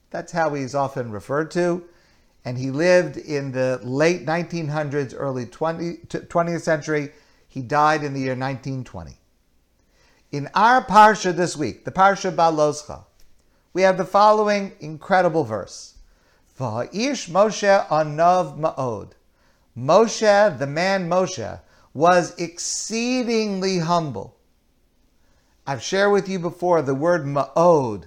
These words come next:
which means very or exceedingly, actually means, according to the Vilna Gaon, ma'od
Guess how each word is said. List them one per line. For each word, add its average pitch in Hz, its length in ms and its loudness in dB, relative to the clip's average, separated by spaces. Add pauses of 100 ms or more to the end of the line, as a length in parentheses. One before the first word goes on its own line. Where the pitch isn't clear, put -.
(320)
which 127 240 -8
means 147 320 -4
very 127 800 2
or 127 260 -6
exceedingly, 147 1000 -6 (320)
actually 170 640 0
means, 160 480 -4
according 156 380 -2
to 151 100 -10
the 135 100 -4
Vilna 135 300 -4
Gaon, 147 400 2 (260)
ma'od 180 720 2